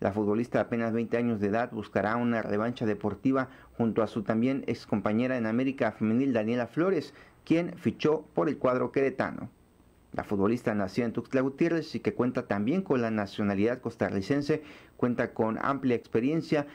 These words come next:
al ser dirigida por mucho tiempo por uno de los entrenadores de más capacidad en México. Hablamos de Leonardo Cuellar,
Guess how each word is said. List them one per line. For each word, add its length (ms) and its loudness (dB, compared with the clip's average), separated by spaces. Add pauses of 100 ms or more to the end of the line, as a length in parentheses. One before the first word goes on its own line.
(140)
al 140 0
ser 160 -2
dirigida 520 0
por 180 0
mucho 280 0
tiempo 460 0 (260)
por 140 4
uno 160 2
de 60 -2
los 120 -8
entrenadores 640 0 (240)
de 160 2
más 400 -2
capacidad 640 0
en 220 2
México. 560 -2 (160)
Hablamos 400 0
de 100 2
Leonardo 380 0
Cuellar, 460 0